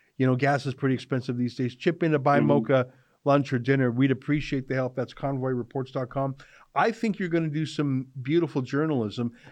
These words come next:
Speaker 1: And just brainstorming here for a bit, besides the daily updates, maybe, maybe there's a little documentary here. Like, if you were following this story every day for a week, that's quite a,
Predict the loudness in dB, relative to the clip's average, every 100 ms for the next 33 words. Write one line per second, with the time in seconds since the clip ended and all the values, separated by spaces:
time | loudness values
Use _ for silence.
0 | -6 -2 -2 0 2 2 0 0 0 2
1 | 0 0 -2 -2 0 -2 -6 0 2 2
2 | 0 -2 4 4 4 2 2 0 -6 -8
3 | -10 -16 -20 _ _ _ _ _ _ -2
4 | 2 2 2 0 0 -6 _ _ -4 -2
5 | -2 -2 -2 -2 -2 -2 -4 -6 -6 -6
6 | -4 -6 -6 -14 -20 _ _ _ _ _
7 | _ -2 2 0 0 0 2 2 2 2
8 | 4 2 2 2 0 0 2 4 4 2
9 | 2 2 2 0 -2 -2 0 0 -2 -6
10 | -20 _ _ _ _ _ _ _ -4 -4
11 | -6 -2 0 2 2